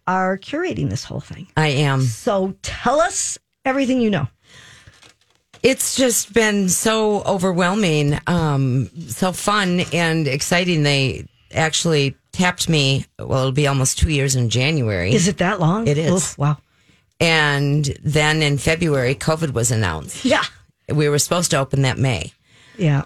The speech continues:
Speaker 2: Um, and so we are finally, after, what, twenty-two months of me being on this project and h-, having the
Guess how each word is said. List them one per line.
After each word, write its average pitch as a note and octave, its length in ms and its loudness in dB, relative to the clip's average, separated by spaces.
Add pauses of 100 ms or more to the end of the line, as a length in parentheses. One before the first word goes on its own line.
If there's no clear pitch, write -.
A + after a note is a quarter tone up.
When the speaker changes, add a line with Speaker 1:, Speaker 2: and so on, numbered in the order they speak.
Speaker 2:
Um, B2 760 0
and D3+ 400 0
so D3 800 0 (420)
we E3 280 0
are D3+ 160 0
finally, E3 800 0
after, C3 760 0
what, B2+ 240 -2
twenty-two D3 680 0
months D3 580 -2
of B2 340 -2
me C#3 400 0
being C#3 320 0
on C3+ 280 2
this C3 180 -2
project C3+ 680 -2
and B2 360 0
h-, - 220 -4
having C3+ 400 0
the B2 120 0